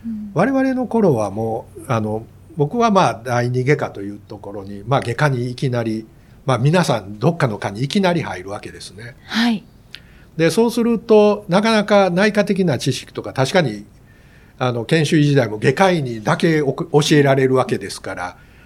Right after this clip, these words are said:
Speaker 2: 広い知識という点ではやはり不利だと思うんですけども、
Speaker 1: うん。
Speaker 2: その分、やはり、あの、どういうんですかね、一番良かったのは、あの、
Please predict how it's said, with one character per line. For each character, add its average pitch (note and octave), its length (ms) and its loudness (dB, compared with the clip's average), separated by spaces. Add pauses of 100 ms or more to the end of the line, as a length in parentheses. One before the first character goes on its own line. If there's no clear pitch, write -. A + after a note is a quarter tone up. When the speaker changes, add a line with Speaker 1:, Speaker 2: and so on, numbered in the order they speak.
(120)
Speaker 2:
広 B3 380 0
い D#3 80 0
知 G#3+ 160 0
識 - 260 -6
と C#3+ 160 6
い C3+ 140 6
う D3+ 420 2
点 G#3 320 0
で A#3 140 0
は B2+ 180 2
や G#2 140 -2
は B2+ 120 0
り G2+ 120 -4
不 C3 160 0
利 A2 100 0
だ F#2 140 -4
と G2 120 -8
思 G#2+ 180 -4
う - 20 -6
ん F#2+ 120 -8
で F#2 120 -10
す - 100 -12
け G#2 100 -4
ど F#2 140 -6
も、 F2+ 300 -8 (420)
Speaker 1:
う - 20 -14
ん。 - 40 -14
Speaker 2:
そ G#3+ 180 4
の A#3+ 140 4
分、 G3+ 360 4
や A2+ 180 0
は D3 120 4
り、 A#2 160 4
あ G#2 80 -2
の、 G#2 400 -6
ど D3+ 180 2
う - 20 6
い - 40 6
う - 20 4
ん - 40 4
で - 80 -4
す - 100 -10
か G#2+ 80 -6
ね、 A2+ 140 -2
一 F#3 240 0
番 B3 180 -2
良 B3+ 120 -4
か A#3 140 2
っ - 80 -2 (160)
た D#3 140 0
の F#3 180 0
は、 B2 360 2 (340)
あ A2+ 140 0
の、 A2+ 440 -6